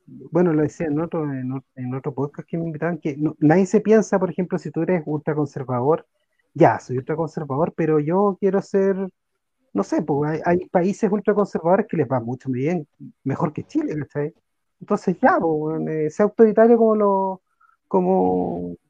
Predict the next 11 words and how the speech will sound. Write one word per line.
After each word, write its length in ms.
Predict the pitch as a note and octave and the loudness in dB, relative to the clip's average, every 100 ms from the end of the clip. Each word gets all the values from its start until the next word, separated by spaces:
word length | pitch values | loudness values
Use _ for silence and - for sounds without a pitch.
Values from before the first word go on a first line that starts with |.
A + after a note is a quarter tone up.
| _ _ - | _ _ -12
eh, 380 | F3 F3 E3+ E3+ | -6 -4 -4 -4
no 100 | E3+ | -6
sé, 180 | - G#3+ | 0 0
pues, 360 | C3+ B2+ C3 D#3 | 0 -8 -4 2
Arabia 220 | F3+ F#3+ | 4 4
Saudita 800 | F#3 F3+ F#3+ A3+ A3 A3+ A3 F#3+ | 4 4 6 8 10 8 4 -2
o 160 | E3+ E3 | -2 0
como 200 | E3+ E3+ | 0 0
los 100 | E3+ | 0
Emiratos 400 | E3+ G3 F#3+ F#3 | 2 2 6 6
Árabes 380 | G#3+ D#3+ A3+ | 6 2 -4